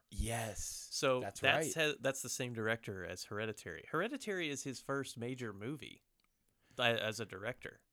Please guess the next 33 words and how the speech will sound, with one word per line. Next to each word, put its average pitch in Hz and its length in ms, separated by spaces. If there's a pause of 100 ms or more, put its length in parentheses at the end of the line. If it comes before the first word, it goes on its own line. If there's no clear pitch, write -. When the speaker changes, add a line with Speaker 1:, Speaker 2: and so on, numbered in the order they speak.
(140)
Speaker 1:
That's - 140
Speaker 2:
And 120 280
Speaker 1:
a - 20
dark-ass 117 420
Speaker 2:
Midsommar 123 380
Speaker 1:
film 110 160
Speaker 2:
is, 98 100
Speaker 1:
to, 120 100
Speaker 2:
uh, 110 220
Speaker 1:
to 92 220
come 90 260
out 85 180
Speaker 2:
is 78 60
Speaker 1:
with 80 160
Speaker 2:
very 104 140
Speaker 1:
and 80 80
Speaker 2:
next. 80 200
Speaker 1:
it's, - 100
wow. 73 440 (420)
Speaker 2:
So - 120
you 143 180
guys 151 220
watched 139 240
Midsommar, 117 560
and 110 120
it's 120 160 (320)
kinda 170 260
classified 123 500
as 98 100
a - 20
horror, 104 260
but 110 80
I, 151 180